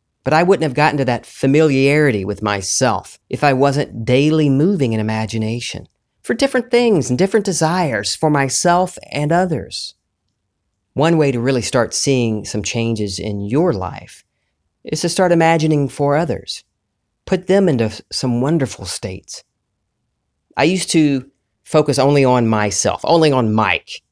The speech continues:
What does Mike want? Mike is going to get this. Screw everybody else.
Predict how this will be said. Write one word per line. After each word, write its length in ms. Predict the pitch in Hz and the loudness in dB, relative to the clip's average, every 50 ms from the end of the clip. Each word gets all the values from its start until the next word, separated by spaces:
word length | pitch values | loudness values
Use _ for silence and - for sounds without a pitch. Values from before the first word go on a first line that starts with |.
| _ _ _ | _ _ _
What 200 | 117 139 185 190 | 2 2 2 2
does 140 | 185 160 131 | 2 0 2
Mike 320 | 135 139 147 147 139 - | 2 2 2 2 0 0
want? 380 | 127 120 120 120 120 113 - _ _ _ _ _ _ | 0 2 2 2 2 0 -4 _ _ _ _ _ _
Mike 540 | - 113 131 135 147 151 151 - - - _ _ _ | -2 0 2 2 2 2 0 -4 -16 -20 _ _ _
is 140 | - 117 - | -8 -4 0
going 200 | - 135 131 120 | 2 2 2 2
to 60 | 120 | 2
get 200 | 113 120 120 - | 2 0 0 0
this. 560 | 101 107 107 113 113 98 - - - - - - _ _ _ _ _ _ _ | -2 -6 -4 -2 -2 -2 -2 0 -2 -2 -2 -6 _ _ _ _ _ _ _
Screw 520 | - - - - - - - 131 151 165 | -14 -10 -8 -8 -8 -6 -2 2 2 4
everybody 540 | 165 147 131 135 127 120 113 107 107 101 95 | 4 4 2 2 0 0 0 0 -2 -4 -6
else. 480 | 90 - - - - - - - - | -10 -14 -16 -16 -10 -8 -8 -8 -10